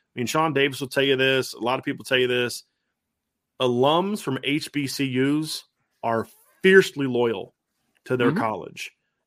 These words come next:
Speaker 1: And this
Speaker 2: Yep.
Speaker 1: is gonna be the biggest game, you know, and I would am-, assume in the school's history. I mean, they're playing Notre Dame.
Speaker 2: And
Speaker 1: They're,
Speaker 2: Eddie
Speaker 1: it's gonna
Speaker 2: George
Speaker 1: be
Speaker 2: is their
Speaker 1: aw-,
Speaker 2: head
Speaker 1: yes.
Speaker 2: coach,
Speaker 1: It's gonna
Speaker 2: so
Speaker 1: be, an,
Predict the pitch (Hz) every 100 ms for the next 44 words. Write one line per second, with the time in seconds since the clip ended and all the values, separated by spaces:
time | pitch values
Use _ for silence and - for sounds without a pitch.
0 | - 127 185 202 170 170 151 139 117 151
1 | 156 120 120 147 156 127 117 - - -
2 | - 143 - 123 117 156 143 127 120 113
3 | - 139 131 117 110 - 143 127 147 202
4 | - 87 78 90 117 131 - 160 170 165
5 | 156 107 135 175 90 - _ _ _ _
6 | - 151 180 156 151 139 143 147 120 131
7 | 131 127 123 107 135 110 - - - -
8 | - 175 - 170 143 135